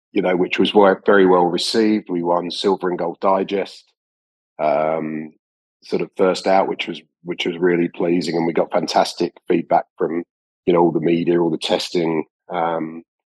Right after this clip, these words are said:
and indeed players like Ian Woosnam, who, um, had a set and, uh, loved them and put them straight in his bag. So,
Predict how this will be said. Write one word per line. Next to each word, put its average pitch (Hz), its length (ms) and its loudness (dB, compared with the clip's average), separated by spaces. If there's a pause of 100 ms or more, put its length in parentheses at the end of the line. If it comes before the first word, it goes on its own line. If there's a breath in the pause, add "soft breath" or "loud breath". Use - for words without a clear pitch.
(340)
and 90 140 2
indeed 90 360 2
players 90 380 0
like 87 240 2 (180)
Ian 87 220 0
Woosnam, 87 420 0
who, 92 120 0 (580)
um, 82 240 -6 (180)
had 92 140 2
a 82 60 2
set 92 320 0 (260)
and, 85 300 -2
uh, 87 160 4
loved 92 240 2
them 92 120 0
and 85 120 -2
put 87 80 -4
them 87 100 -2
straight 85 260 -2
in 82 60 -4
his 85 140 -6
bag. 82 340 0
So, 82 320 -4